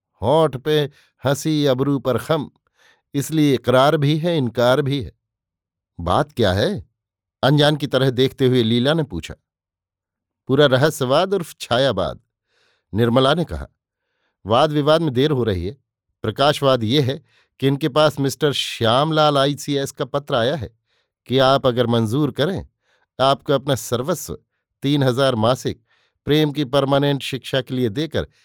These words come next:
मिस्ट्रेस बनाने की प्रार्थना करता हूं। अब तो आया समझ में। तो क्या तुम्हारे पिताजी राजी हो गए?" लीला ने जोत से पूछा। "खूब कही," जोत बोली,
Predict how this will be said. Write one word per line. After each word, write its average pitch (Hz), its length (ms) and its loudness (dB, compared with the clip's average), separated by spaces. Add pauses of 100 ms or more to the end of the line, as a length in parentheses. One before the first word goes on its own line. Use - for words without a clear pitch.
(200)
मिस्ट्रेस 185 520 -4
बनाने 135 360 0
की 117 100 -10
प्रार्थना 101 460 -2
करता 90 300 -8
हूं। 90 140 -8 (800)
अब 117 140 0
तो 139 180 2
आया 123 220 6
समझ 147 320 -2
में। 185 280 -2 (760)
तो 151 80 0
क्या 160 140 0
तुम्हारे 156 320 0
पिताजी 147 400 0
राजी 120 280 2
हो 226 120 2
गए?" 123 200 -10 (640)
लीला 147 240 4
ने 143 120 2
जोत 127 260 -2
से - 140 -8
पूछा। - 300 -14 (960)
"खूब 139 340 0
कही," 170 260 0 (480)
जोत 123 280 0
बोली, 90 260 -4